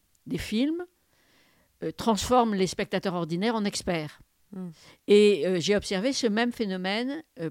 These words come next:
Speaker 1: pour les courriéristes de ci-, de Cinémonde, en ce sens que, euh, leur, euh, alors par exemple,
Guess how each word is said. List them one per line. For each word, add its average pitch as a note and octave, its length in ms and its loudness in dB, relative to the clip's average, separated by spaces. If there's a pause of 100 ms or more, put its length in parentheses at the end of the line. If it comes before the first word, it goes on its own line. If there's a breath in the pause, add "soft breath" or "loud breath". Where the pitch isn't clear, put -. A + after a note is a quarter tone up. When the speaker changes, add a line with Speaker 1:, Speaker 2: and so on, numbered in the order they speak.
Speaker 1:
pour G#3+ 340 -4
les E3 400 -4 (120)
courriéristes F3 720 -2 (420 soft breath)
de F3 160 0
ci-, - 280 -2
de F3 220 0
Cinémonde, F#3+ 720 -4 (260 loud breath)
en G3+ 120 -2
ce F3+ 140 -2
sens B3+ 440 -2
que, B3+ 340 2 (580 loud breath)
euh, D#3+ 160 -2
leur, F#3 460 0
euh, D#3 640 -4
alors E3 240 -6
par E3+ 200 -4
exemple, G#3+ 500 0